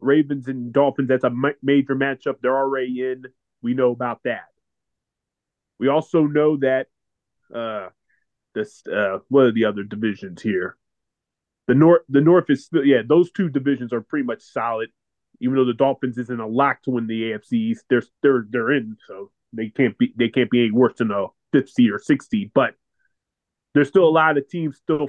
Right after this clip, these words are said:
fighting, still fighting and fighting. I know the Buffalo Bills have, has turned their season around after being at one point barely at five hundred and not go-, going any further. They were six and six.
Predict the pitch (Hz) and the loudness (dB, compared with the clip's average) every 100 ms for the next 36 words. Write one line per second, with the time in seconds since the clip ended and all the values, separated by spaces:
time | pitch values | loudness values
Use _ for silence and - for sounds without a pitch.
0 | - 151 147 131 139 147 _ _ - 156 | -4 -2 -2 -4 -14 -16 _ _ -2 0
1 | 151 - 139 139 135 131 - 123 127 - | 0 0 0 0 -4 -6 -4 -2 -2 -6
2 | 123 120 _ _ _ _ _ _ _ - | -12 -12 _ _ _ _ _ _ _ -6
3 | 143 180 160 175 170 175 147 127 160 151 | 0 2 2 -2 -2 -4 -6 -4 -6 -6
4 | 131 _ 135 127 _ - 127 - 165 156 | -8 _ -8 -8 _ -4 -4 -2 0 2
5 | 143 139 170 147 131 123 135 143 127 120 | 2 0 -2 -2 -2 -2 0 0 -2 -6
6 | - 120 113 110 _ 123 135 143 127 120 | -6 -6 -6 -12 _ -6 -2 0 0 -2
7 | 135 139 123 147 127 110 135 139 127 123 | -2 -4 -4 -4 -4 -2 -2 -2 -2 -4
8 | 117 _ - 127 - 139 143 107 160 143 | -6 _ -12 -12 -6 -2 -2 -2 -4 -4
9 | 117 113 - 110 113 117 120 - - 127 | -4 -8 -12 -18 -8 -4 -4 -4 -12 -10
10 | 120 131 120 123 110 143 120 113 104 - | 0 0 2 0 2 0 0 -6 -8 -6
11 | 139 113 107 - 135 - _ _ | -6 -8 -12 -2 -2 -2 _ _